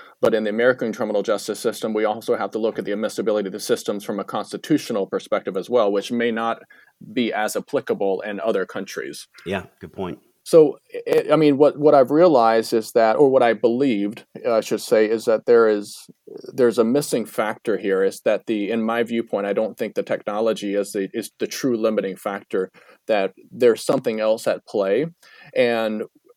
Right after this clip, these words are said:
Speaker 1: as, as many, some of the readers may know, that I was able to work with Simon Cole and Valerie King at the U-, uh, the University of California, Irvine on a,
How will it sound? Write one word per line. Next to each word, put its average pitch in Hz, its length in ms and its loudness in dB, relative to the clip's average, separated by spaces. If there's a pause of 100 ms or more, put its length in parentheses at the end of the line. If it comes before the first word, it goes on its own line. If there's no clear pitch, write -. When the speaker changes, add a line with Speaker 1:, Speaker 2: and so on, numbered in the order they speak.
(140)
Speaker 1:
as, 127 320 2
as 120 200 2
many, 131 240 0 (260)
some 143 220 0
of 123 40 2
the 113 80 2
readers 113 360 0
may 101 120 -4
know, 117 560 2
that 107 440 -4
I 110 160 -2 (640)
was 131 240 2
able 120 280 4
to 117 180 -4
work 117 240 2
with 110 120 0
Simon 113 360 -4
Cole 113 420 4
and 107 220 -6
Valerie 104 360 0
King 135 400 -4 (100)
at 104 100 -4
the 110 80 -4
U-, 110 120 0 (140)
uh, 104 140 0
the 107 100 -8
University 107 440 -2
of 98 60 -8
California, 104 460 -2
Irvine 104 560 -2 (340)
on 110 200 -4
a, 101 240 0